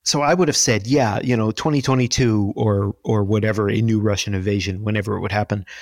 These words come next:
it won't look like twenty fourteen, but the extent that it doesn't look like twenty fourteen surprised me. It really did. Um, and so what changed? I mean,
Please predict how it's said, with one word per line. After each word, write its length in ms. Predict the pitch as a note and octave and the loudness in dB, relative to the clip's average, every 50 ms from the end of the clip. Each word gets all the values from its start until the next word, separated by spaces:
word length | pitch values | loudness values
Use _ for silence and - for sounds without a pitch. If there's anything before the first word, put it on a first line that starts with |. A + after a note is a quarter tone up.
| - - - | -16 -8 -4
it 120 | B2 A#2+ | -2 -2
won't 220 | - C#3 E3 F#3+ - | 0 0 -2 -2 -4
look 160 | B2+ - - | -6 -2 -2
like 140 | A#2+ G#2+ - | -2 -2 -2
twenty 220 | - A#2 G#2 G2+ | -2 -2 -2 -2
fourteen, 520 | - - G#2+ G2+ - - - G2+ G2+ G2 - - - - - | -2 -2 -4 -4 -4 -4 -4 -4 -4 -4 -6 -10 -20 -14 -6
but 160 | - B2 - | -6 -6 -2
the 140 | - A#2+ A#2 | 0 0 0
extent 680 | - - - - - - - - - - C4+ A3+ - - | 0 -2 -2 -2 -2 -4 -6 -4 -2 0 0 -2 -2 -6
that 140 | - F2 | -8 -8
it 100 | G2+ - | -8 -8
doesn't 320 | - G#2 F#2+ - - - - | -8 -8 -8 -8 -10 -14 -16
look 140 | - - - | -10 -4 -4
like 140 | G2 - | -4 -4
twenty 220 | - - G#2 G2 F2+ | -2 -4 -2 -2 -2
fourteen 460 | - A2 G#2 - - - A2 G2+ F#2 | -2 -2 -4 -4 -4 -6 -4 -4 -4
surprised 800 | - - - - - - - - G2 F#2+ F#2 F#2 F#2 - - - | -4 -4 -4 -4 -6 -10 -8 -6 -4 -2 -2 -2 -4 -6 -6 -6
me. 240 | F#2+ F2+ F2 G2+ - _ _ _ _ _ _ _ _ _ _ _ _ _ - | -6 -6 -6 -8 -12 _ _ _ _ _ _ _ _ _ _ _ _ _ -8
It 120 | A2+ G#2+ | -4 -2
really 240 | A2+ A2+ A2 G#2+ G2 | 0 2 2 2 0
did. 320 | F2 G#2 F#2+ F#2 F#2 - _ _ _ _ _ _ _ _ _ _ _ - | 0 -2 -4 -4 -6 -12 _ _ _ _ _ _ _ _ _ _ _ -6
Um, 420 | - A#2 G#2+ G#2 G2+ G2+ G2+ F#2+ - _ _ _ _ - - _ _ _ _ _ - | -4 -2 -2 0 -2 -2 -4 -6 -10 _ _ _ _ -20 -20 _ _ _ _ _ -4
and 140 | C#3 D3 D#3+ | -4 -2 0
so 160 | - - D#3 | 0 0 0
what 240 | C#3 - E3+ F#3+ - | 0 0 -2 -2 -2
changed? 600 | - - - C#3+ A#2+ G#2 G2 F#2+ F#2 - - - - | -2 -2 -2 0 -2 -2 -2 -4 -4 -6 -8 -8 -6
I 100 | C3 A#2+ | -4 -2
mean, 380 | B2 C3 B2+ B2+ B2 A#2 - | 0 0 0 -2 -2 -4 -8